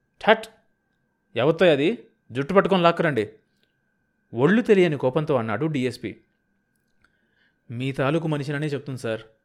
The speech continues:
మా డీఎస్పీ గారితో చెప్పి మీ అంతు తేలుస్తానని బెదిరిస్తోంది సార్."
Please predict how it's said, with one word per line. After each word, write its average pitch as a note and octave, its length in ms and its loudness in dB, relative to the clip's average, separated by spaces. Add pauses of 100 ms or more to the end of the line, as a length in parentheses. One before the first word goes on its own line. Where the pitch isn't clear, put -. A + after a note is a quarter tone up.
(160)
మా B2+ 140 -4
డీఎస్పీ D3 440 -2
గారితో D3 260 -2
చెప్పి C#3+ 560 -6 (180)
మీ C#3 200 -2
అంతు D3+ 200 -4
తేలుస్తానని E3 640 -2
బెదిరిస్తోంది E3 560 -4
సార్." A2+ 240 -4